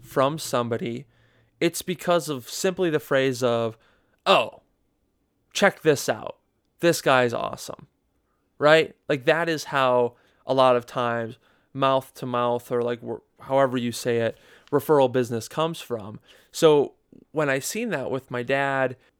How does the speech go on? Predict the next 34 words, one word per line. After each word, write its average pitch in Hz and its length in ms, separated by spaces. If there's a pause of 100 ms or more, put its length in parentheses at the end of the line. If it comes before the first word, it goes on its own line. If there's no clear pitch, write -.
(180)
and 165 160
I 160 60
started 196 640
to 156 480 (340)
have 160 560 (540)
past 165 400
clients 120 560
in 127 60
my 123 120
first - 540
year 127 240
of 120 80
doing 123 220
real 120 200
estate 123 300
in - 80
Chicago, 127 800 (720)
you 156 80
know, 180 80
the 175 80
first 214 440
year, 147 560 (480)
there 160 100
was 151 140
maybe 151 220
a 127 40
hundred 120 360
people, - 280
right? 135 260
I 160 140
knew 151 400 (260)
zero 160 880 (640)
people. - 580 (880)
And 160 600